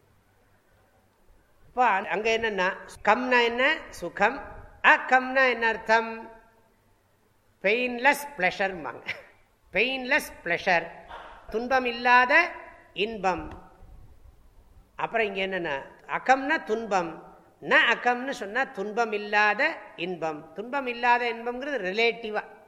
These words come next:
இங்க கம்பேர் பண்ற போது, வெளிநாட்டையும் நம்மையும் ஒப்பிடுற போது, வெளிநாடு இதை விட துன்பம் குறைஞ்சதா இருக்கு. வேற ஒரு நிலையில, இன்னொரு நிலையில துன்பம் கலந்துதான் இருக்கு. அவங்களுக்குலாம் வெளியில எல்லாம் சரியா இருக்கும், உள்ள முழுக்க தகராறு.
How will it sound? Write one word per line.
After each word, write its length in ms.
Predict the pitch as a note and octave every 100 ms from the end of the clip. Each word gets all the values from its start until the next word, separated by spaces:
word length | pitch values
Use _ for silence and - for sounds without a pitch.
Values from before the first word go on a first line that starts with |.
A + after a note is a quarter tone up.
| _ _ _ _
இங்க 480 | C3 F#3+ A3 A3 G#3+
கம்பேர் 440 | G#3 A#3+ C#4+ C#4+
பண்ற 220 | B3 A#3+ B3
போது, 180 | C4+
வெளிநாட்டையும் 600 | E3+ F#3+ A#3+ C4 B3+ C4
நம்மையும் 400 | B3 G#3 B3 B3
ஒப்பிடுற 340 | - B3 A#3 G3+
போது, 380 | A#3 C4 A3+ - - - - _ _
வெளிநாடு 880 | - C3+ G3 A#3+ A#3 A#3 A#3+ E4 E4 - - - - _ -
இதை 240 | B3 D4
விட 180 | E4 F4
துன்பம் 540 | E4+ B3+ B3+ B3+ E3 G#3
குறைஞ்சதா 460 | A#3 B3 A#3+ A#3+
இருக்கு. 240 | F#3+ E3 - - -
வேற 260 | B3 C#4+
ஒரு 200 | C4+ B3
நிலையில, 580 | A3+ G3+ A3 G#3 F3 - -
இன்னொரு 340 | A3+ D#4+ D#4
நிலையில 420 | C4+ C4 C4+ C4+
துன்பம் 340 | C4+ A#3 A#3+ A3+
கலந்துதான் 400 | G#3 G#3 G3+ F3
இருக்கு. 260 | - - - - _ _ _ _ _ _ _ _ _ _ _
அவங்களுக்குலாம் 500 | F3 G3+ A3 C#4 A3
வெளியில 220 | F#3 C4+ D#4
எல்லாம் 360 | C#4 C4 C4+
சரியா 340 | G#3 A3+ A#3+ A3+
இருக்கும், 300 | G3 - E3
உள்ள 240 | A#3 A#3+
முழுக்க 300 | G#3+ A3+ A3+
தகராறு. 380 | F#3+ F3 E3+